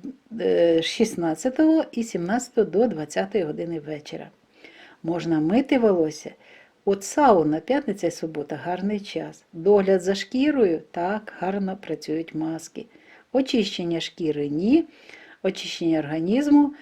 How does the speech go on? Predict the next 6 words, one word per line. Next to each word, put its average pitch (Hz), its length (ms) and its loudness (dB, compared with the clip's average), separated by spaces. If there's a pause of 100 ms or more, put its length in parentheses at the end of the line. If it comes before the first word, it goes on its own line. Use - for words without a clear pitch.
(320)
по 190 120 -4
системі 151 760 -2 (380)
ведичної 170 880 4
астрології, 196 880 0 (120)
шістнадцятого 151 920 -4
екадаші, 165 880 -4